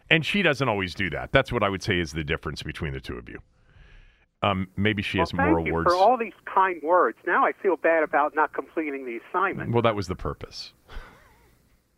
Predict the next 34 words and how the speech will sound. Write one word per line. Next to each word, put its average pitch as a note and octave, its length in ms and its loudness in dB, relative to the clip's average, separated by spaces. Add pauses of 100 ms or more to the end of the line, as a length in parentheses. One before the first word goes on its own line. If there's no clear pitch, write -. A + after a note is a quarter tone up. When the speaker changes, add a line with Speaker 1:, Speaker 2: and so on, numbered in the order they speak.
Speaker 2:
Okay. - 380 -6 (880)
Speaker 1:
Uh, A#2 600 4 (420)
before B2+ 320 0
we F3 80 6
Speaker 2:
But B3 80 8
I B3+ 60 8
Speaker 1:
get - 80 6
Speaker 2:
think F#4+ 200 2
you'll G4+ 100 4
be F4 220 4
happy B3+ 320 0
with G#3+ 160 2
how A#3 200 4
much B3+ 280 4
I A#3+ 100 2
got C#3+ 280 -2
done. F2+ 220 0 (920)
Speaker 1:
I - 60 4
bet. G2+ 240 0
I, A2+ 100 2
well, C#3 220 0
I F3+ 80 2
know. A#3 220 0
You, A2 220 -2
you, C#3+ 200 -10
you, D3+ 400 0
you, E3 260 -4 (140)
you G#3+ 280 2
fake - 480 0
it C#3 220 0
as B2+ 420 0 (280)
quickly G#3+ 500 2
and C#3+ 80 2
as, B2 320 -4